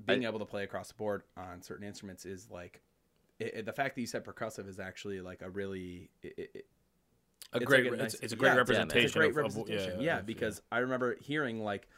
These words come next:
Speaker 1: if you and the bass aren't playing together,
Speaker 2: It
Speaker 1: it
Speaker 2: falls apart, man.
Speaker 1: Exactly.
Speaker 2: Yeah,
Speaker 1: Like,
Speaker 2: yeah.
Speaker 1: those two have to match for everything else to be able to.
Speaker 2: Yeah,
Speaker 1: That's your
Speaker 2: dude.
Speaker 1: bass platform.
Speaker 2: For sure, man. And it, and it's such a, like,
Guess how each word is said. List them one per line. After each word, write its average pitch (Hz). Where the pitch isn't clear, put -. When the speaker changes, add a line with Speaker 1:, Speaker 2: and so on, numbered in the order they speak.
Speaker 1:
if 110
you 107
and 143
the 143
bass 117
aren't 101
playing 98
together, 135
Speaker 2:
It 87
Speaker 1:
it 113
Speaker 2:
falls 85
apart, 82
man. 76
Speaker 1:
Exactly. 110
Speaker 2:
Yeah, 87
Speaker 1:
Like, 95
Speaker 2:
yeah. 78
Speaker 1:
those 123
two 143
have 104
to 131
match 101
for 104
everything 101
else 95
to 104
be 98
able 98
to. 98
Speaker 2:
Yeah, 95
Speaker 1:
That's 110
your 135
Speaker 2:
dude. 76
Speaker 1:
bass 117
platform. -
Speaker 2:
For 104
sure, 98
man. 78
And 90
it, 101
and 107
it's 113
such 113
a, 120
like, 85